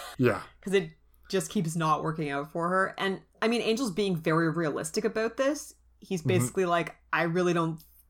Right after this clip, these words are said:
Speaker 1: have a good feeling or, like, think this is super likely," but he's willing to try because he doesn't want Faith to be lost to them.
Speaker 2: Now, Michaela, earlier on this episode,
Speaker 1: <laughs>
Speaker 2: this very episode, I told you that the mayor had sent that detective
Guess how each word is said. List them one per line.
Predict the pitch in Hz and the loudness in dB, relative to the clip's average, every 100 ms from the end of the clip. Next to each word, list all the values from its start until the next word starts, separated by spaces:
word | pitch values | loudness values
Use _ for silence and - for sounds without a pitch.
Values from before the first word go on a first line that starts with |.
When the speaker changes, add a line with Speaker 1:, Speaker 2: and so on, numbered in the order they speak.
| - | -10
Speaker 1:
have | 175 160 | -2 0
a | 165 | 0
good | 160 165 151 143 _ _ | 0 0 0 -4 _ _
feeling | 175 165 190 202 | -2 0 0 0
or, | 156 | 0
like, | 151 143 - | -2 -4 -4
think | 160 151 | -4 -2
this | 156 | -4
is | 160 147 | -4 -6
super | - 160 160 160 | -4 -4 -2 -2
likely," | 151 147 147 233 285 359 - - | -2 -4 -4 -4 -4 -4 -6 -2
but | 190 180 - _ | 0 0 -4 _
he's | 202 185 | -4 0
willing | 185 262 202 | 2 2 0
to | 156 | -2
try | - 185 143 139 147 | 0 2 2 0 -2
because | 151 165 | -2 0
he | 185 | 0
doesn't | 175 165 160 | 0 -2 -2
want | 151 151 151 151 | -4 -2 -4 -6
Faith | - - 156 147 - - | -6 0 0 0 -4 -6
to | 175 | -2
be | 143 | -2
lost | 139 143 131 160 - | -2 0 0 0 -6
to | - | -8
them. | 120 - - 180 170 | -6 -6 -8 -8 4
Speaker 2:
Now, | 180 | 4
Michaela, | 175 180 214 208 202 190 | 6 4 8 8 8 6
earlier | 214 254 247 226 196 | 6 8 8 8 8
on | 180 151 | 6 6
this | 151 147 | 6 8
episode, | - - 294 427 427 359 349 | 8 8 10 10 10 8 0
Speaker 1:
<laughs> | 349 | 4
Speaker 2:
this | 185 | 6
very | 190 196 180 | 10 10 12
episode, | 170 170 - 127 120 - - _ | 10 6 4 4 4 -4 -20 _
I | 175 | 2
told | 170 202 175 | 8 8 8
you | 185 | 6
that | 160 160 | 6 6
the | 160 | 8
mayor | 143 156 139 123 | 8 10 10 8
had | 117 | 6
sent | 135 117 | 4 6
that | 120 - | 4 2
detective | 110 123 117 113 95 - | 4 6 6 6 4 0